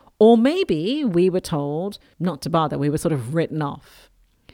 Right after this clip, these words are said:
Maybe we were told that no matter what we did, we weren't to forget where we came from, and in actual fact that we would never be able to shake off where we came from.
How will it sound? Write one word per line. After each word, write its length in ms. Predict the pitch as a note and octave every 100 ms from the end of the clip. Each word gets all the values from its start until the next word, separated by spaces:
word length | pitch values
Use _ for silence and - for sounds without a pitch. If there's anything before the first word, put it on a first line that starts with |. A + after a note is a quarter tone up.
| _ _ _ _ _ _ _ _ _ _
Maybe 920 | E3+ G3+ G#3 G#3 G3+ G3+ G3 G3 F#3 D3
we 960 | D#3 F#3 F3 F3 E3+ E3 E3 E3 D#3+ D#3
were 280 | C#3 F3 E3
told 480 | - G3 G3+ G3+ G3
that 220 | G#3 F#3+
no 160 | F#3+ G#3+
matter 560 | G#3+ A3 A3 A3+ A#3 - _
what 420 | D#3 D#3+ B3+ - F#3+
we 260 | F#3+ C4
did, 480 | A#3 E3+ E3 D#3+ - _ _ _ _ - _ -
we 200 | E3+ F3
weren't 260 | F#3+ F#3+
to 80 | F#3+
forget 480 | - G#3 F#3 F3+ -
where 240 | E3+ E3
we 100 | D#3+
came 280 | D#3+ E3+ E3+
from, 260 | - F3 F3
and 100 | F3
in 80 |
actual 300 | F3+ F#3+ F#3+
fact 180 | F3+ G3
that 60 | G3
we 120 | G#3+
would 120 | A3
never 280 | A3 B3 B3+
be 140 | F3
able 220 | D#3+ D#3 D3
to 60 |
shake 320 | D3+ D#3 D3
off 180 | D3 -
where 140 | D3 C#3+
we 80 |
came 240 | - D3 C#3+
from. 300 | - C3+